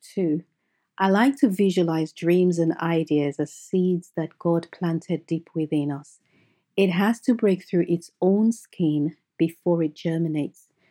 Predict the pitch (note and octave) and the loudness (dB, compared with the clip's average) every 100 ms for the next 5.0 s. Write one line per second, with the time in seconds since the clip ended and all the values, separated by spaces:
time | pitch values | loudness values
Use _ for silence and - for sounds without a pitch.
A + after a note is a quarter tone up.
0 | _ _ - G#3 G3+ G#3 A#3 D4 A#3+ F3 | _ _ -4 -2 0 0 2 2 0 0
1 | E3 D#3+ E3+ F3 E3 D#3+ - - F3 E3 | 0 -4 -2 -2 -2 -6 -12 -10 -4 -4
2 | D#3 C#3+ D3 E3+ - E3+ F3+ - _ F3 | -4 -6 -6 -10 -4 -2 -2 -6 _ -4
3 | E3 D#3+ E3 D#3+ D3 D3 - D#3+ E3 D#3 | -2 -2 -2 0 -2 -4 -8 -8 -6 -6
4 | E3 D#3 D#3+ E3+ E3+ - E3+ D#3 D3+ | -6 -6 -4 -4 -6 -6 -6 -2 -4